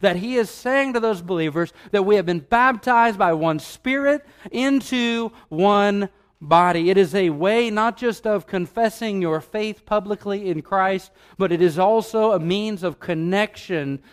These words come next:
with the body of Christ. It is identification with Christ in the sense that we are united together in the likeness, but it is also the connection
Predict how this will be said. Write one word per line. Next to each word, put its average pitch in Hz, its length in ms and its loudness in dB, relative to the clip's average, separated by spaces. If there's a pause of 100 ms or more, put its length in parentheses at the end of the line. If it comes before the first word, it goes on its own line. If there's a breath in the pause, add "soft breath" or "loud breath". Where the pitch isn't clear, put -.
(140 loud breath)
with 185 340 2
the 196 100 -2
body 151 360 0
of 139 140 -8
Christ. 127 520 -6
It 135 100 -8
is 135 120 -8
identification 185 1200 -8 (480)
with 139 380 -4
Christ 190 720 -4 (840)
in 143 160 -8
the 143 60 -6
sense 175 360 -6
that 151 160 -12
we 151 160 -4
are 135 180 -2
united 139 520 -4
together 156 440 -2
in 143 100 -6
the 127 100 -6
likeness, 156 640 -6 (420)
but 139 140 -8
it 135 100 -6
is 127 160 -8
also 147 380 -6
the 135 100 -8
connection 139 840 -10